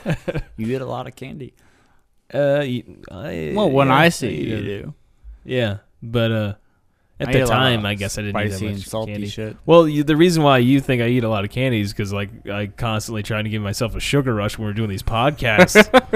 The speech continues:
Speaker 1: <laughs>
Speaker 2: So I'm like, "Well, let's jack up on a five-hour energy and get a bunch of candy."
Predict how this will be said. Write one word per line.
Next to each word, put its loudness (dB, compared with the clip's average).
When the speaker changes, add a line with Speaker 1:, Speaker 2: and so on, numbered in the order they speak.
Speaker 1:
<laughs> -20
Speaker 2:
So 2
I'm 4
like, 4
"Well, 4
let's 4
jack 4
up 4
on 6
a 0
five-hour 6
energy 2
and -2
get 0
a 0
bunch 2
of -8
candy." 0